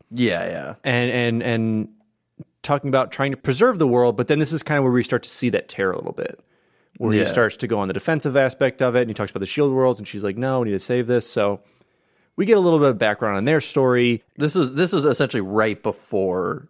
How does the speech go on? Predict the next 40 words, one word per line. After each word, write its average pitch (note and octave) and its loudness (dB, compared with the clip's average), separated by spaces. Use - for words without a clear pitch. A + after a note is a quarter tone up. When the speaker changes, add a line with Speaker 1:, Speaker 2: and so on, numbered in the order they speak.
Speaker 1:
he A2+ -4
went F#2+ -2
into F2+ -4
exile, D#2 -6
correct? - -6
From C3+ 2
Speaker 2:
Mm-hmm. A#2+ 2
Speaker 1:
the, A#2 -6
from A#2 -2
the A2 2
very G#2+ 0
first G2 -4
book G2+ -2
where G#2+ 0
they're, G2 0
they're F#2+ -4
kinda, F#2+ -2
like, G2 -2
prepping E3 -2
the, B2+ 2
the, A#2 -2
uh, G#2+ -2
cryptum C3+ -2
for B2+ 2
him. B2+ -2
They're B2 0
like, G#2+ 0
"You A#2 -2
got A#2 0
your, A#2 -2
got - -2
your A#2+ 0
favorite B2 -2
D A#2+ 0
V A#2 0
Ds? A#2 -2
You G2+ -12
got A2 0
that, - -2
that G#2 2